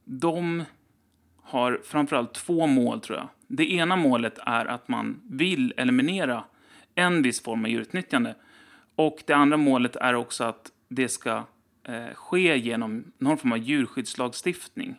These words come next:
eller genom att kräva hårdare reformer, eh, som i slutändan kommer att, eh, minska eller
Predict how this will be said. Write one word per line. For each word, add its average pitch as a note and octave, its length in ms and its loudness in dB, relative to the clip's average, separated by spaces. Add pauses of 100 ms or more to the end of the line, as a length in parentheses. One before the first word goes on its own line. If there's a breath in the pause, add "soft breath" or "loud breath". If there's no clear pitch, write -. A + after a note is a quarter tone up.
eller D3+ 220 -2
genom B2 360 2
att - 380 -10
kräva A2+ 440 0 (300 soft breath)
hårdare D#3 560 4
reformer, B2 840 0 (680 soft breath)
eh, A#2+ 480 0 (180)
som C3 520 2 (120)
i B2+ 220 -2
slutändan C3+ 680 0
kommer A#2 440 -4
att, - 340 -16 (100)
eh, A2+ 340 -10
minska C#3+ 840 2 (280)
eller A#2 380 -6